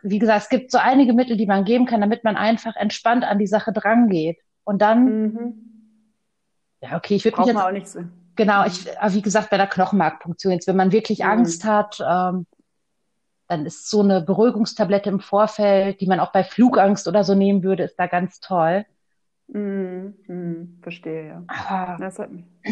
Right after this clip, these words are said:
Speaker 1: wie gesagt,
Speaker 2: nicht,
Speaker 1: also
Speaker 2: aber
Speaker 1: Bronchoskopien, Gastroskopien, Koloskopien, also Magen-Darm-Spiegelung, ähm,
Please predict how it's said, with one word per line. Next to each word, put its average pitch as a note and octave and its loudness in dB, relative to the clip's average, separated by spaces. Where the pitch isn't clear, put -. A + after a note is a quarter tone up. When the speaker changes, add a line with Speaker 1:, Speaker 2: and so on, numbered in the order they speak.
Speaker 1:
wie G#3+ 0
gesagt, G#3 4
Speaker 2:
nicht, C4+ 2
Speaker 1:
also G#3 2
Speaker 2:
aber F#3+ 0
Speaker 1:
Bronchoskopien, A#3 0
Gastroskopien, G#3 -2
Koloskopien, A#3 0
also E3 -10
Magen-Darm-Spiegelung, G3 -2
ähm, F3+ -2